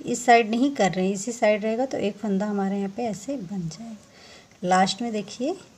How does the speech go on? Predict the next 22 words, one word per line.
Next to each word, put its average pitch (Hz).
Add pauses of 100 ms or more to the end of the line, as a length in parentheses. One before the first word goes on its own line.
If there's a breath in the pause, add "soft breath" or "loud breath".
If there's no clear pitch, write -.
(800)
नौ 196
फंदा -
हो 247
गया। 254 (340 loud breath)
अब 214
देखिए 269
नौ 202
नौ 226
फंदे 262
ऐसे 240
हमारे 202
चलेंगे। 180
फिर 196
हमने 220 (120)
एक, 220 (2250 soft breath)
दो, 202 (500)
तीन, 202 (360)
चार, 190 (340)
पाँच, 196 (180)
छः, 214 (2250 loud breath)
आठ, 214 (220)
नौ, 165